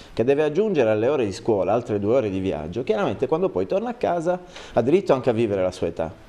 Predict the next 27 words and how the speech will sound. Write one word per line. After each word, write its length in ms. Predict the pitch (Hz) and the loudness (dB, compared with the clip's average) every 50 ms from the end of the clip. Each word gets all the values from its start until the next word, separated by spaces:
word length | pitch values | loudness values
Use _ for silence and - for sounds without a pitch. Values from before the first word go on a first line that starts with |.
| - - - - - - - - | -20 -20 -20 -20 -20 -18 -6 -2
Una 240 | 113 120 127 131 | 0 0 0 4
casa 280 | - 180 190 190 160 143 | 6 6 6 6 6 2
dello 180 | 127 120 120 120 | 2 2 2 0
studente, 600 | 117 - 123 117 113 110 98 92 85 - - - | 0 0 0 2 2 2 0 -2 -4 -4 -2 2
parlo 240 | - 151 135 120 | 4 4 4 4
di 120 | 107 110 107 | 2 0 2
Tempio 340 | 110 135 127 113 110 113 110 | 2 2 0 0 2 2 2
ora 120 | 110 104 | 2 2
perché 240 | 92 - 95 95 107 | 0 -4 -6 -4 -4
siamo 220 | 104 - 110 101 92 | -4 -2 -2 -4 -4
a 80 | 87 - | -6 -8
Tempio, 540 | - - 73 62 90 - - 139 160 160 156 - - - - - - - - - | -10 -10 -8 -8 -6 -4 -2 -2 -2 -2 -6 -12 -18 -20 -20 -20 -20 -20 -20 -8
che 120 | - 95 85 | -4 -4 -4
da 80 | 90 | -4
sempre 380 | - - 147 139 123 110 101 87 | 0 2 2 2 2 0 -6 -8
è 20 | |
stato 400 | - - - 110 104 92 - 87 | -4 0 0 0 0 -2 -4 -4
nucleo, 400 | 92 101 110 107 104 107 95 92 | -2 -2 -2 -2 -2 -2 -2 -2
diciamo, 360 | 90 90 - 107 104 101 95 90 | -2 -2 -2 -2 -2 -2 -2 -4
dell'istruzione, 800 | 92 92 95 - - - 95 - - - 117 104 101 92 90 87 | -4 -4 -6 -6 -8 -10 -10 -6 -2 -2 -2 0 -2 -4 -6 -6
punto 280 | - - 117 110 110 110 | -4 -2 -2 0 0 0
di 80 | 101 | -2
riferimento 540 | 101 101 101 95 98 104 113 104 95 - 95 | -2 -2 -4 -4 -2 -2 -4 -4 -4 -4 -4
della 220 | 92 90 92 90 | -4 -4 -4 -6
Gallura, 360 | 90 92 87 82 73 80 85 - - - - | -6 -6 -6 -6 -8 -10 -12 -12 -16 -18 -4
potrebbe 440 | - 196 196 202 170 127 113 123 120 | 0 0 2 4 2 2 2 0 -2
consentire 800 | 147 147 143 139 - 156 156 - - 92 85 92 113 135 143 | -2 -4 -4 -2 -4 -4 -4 -4 -4 -4 -2 -2 -2 -4 -4